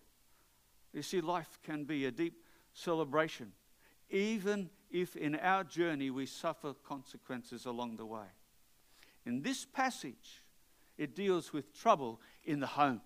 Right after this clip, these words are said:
Trouble in the home. Um, children can do things that amaze us, can't they? Not always please us.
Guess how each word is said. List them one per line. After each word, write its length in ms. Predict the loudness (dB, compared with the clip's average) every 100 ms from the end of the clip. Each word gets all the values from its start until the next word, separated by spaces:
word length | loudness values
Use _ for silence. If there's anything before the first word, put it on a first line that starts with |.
| -14 -20 -20 _ _ _ _ _ -20 _ _ _ -6
Trouble 280 | 2 2 2
in 140 | -2 -4
the 80 |
home. 260 | -4 -8 -10 -18 -20 -20 _ _ _ _ _ -10
Um, 460 | -4 -2 -2 -6 -10 -20 _ _ -20 -20 -20 -20 -20 -20 -20 -20 _ _ _
children 400 | 4 6 6 4
can 160 | -2 -2
do 180 | 0 0
things 640 | 2 0 2 -2 -4 -10 -12 -10
that 260 | 0 2 2
amaze 360 | 4 4 4
us, 300 | -2 -4 -12 -18 -6
can't 220 | 0 0
they? 140 | 0 -4 -6 -20 _ _ -20 _ -20 -10
Not 200 | 0 2
always 300 | 2 0 -2
please 360 | -4 0 0 -2
us. 320 | -12 -16